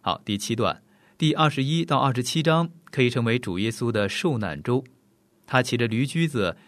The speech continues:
进入耶路撒冷，然后洁净圣殿，又为真理来去跟犹太领袖争辩。第二十四和二十五章是主耶稣最后的一篇讲章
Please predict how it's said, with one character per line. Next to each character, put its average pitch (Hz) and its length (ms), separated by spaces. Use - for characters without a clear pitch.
进 160 220
入 127 220
耶 135 160
路 101 120
撒 139 200
冷， 80 200
然 107 160
后 117 180
洁 107 240
净 127 160
圣 123 220
殿， 135 300
又 143 120
为 135 200
真 190 200
理 95 400
来 107 120
去 107 160
跟 113 280
犹 104 200
太 131 200
领 78 240
袖 101 260
争 78 180
辩。 - 300
第 156 180
二 160 160
十 170 100
四 165 220
和 131 120
二 156 140
十 160 120
五 95 180
章 139 300
是 131 240
主 98 160
耶 110 80
稣 131 240
最 151 260
后 127 180
的 90 220
一 101 80
篇 101 240
讲 73 300
章 107 240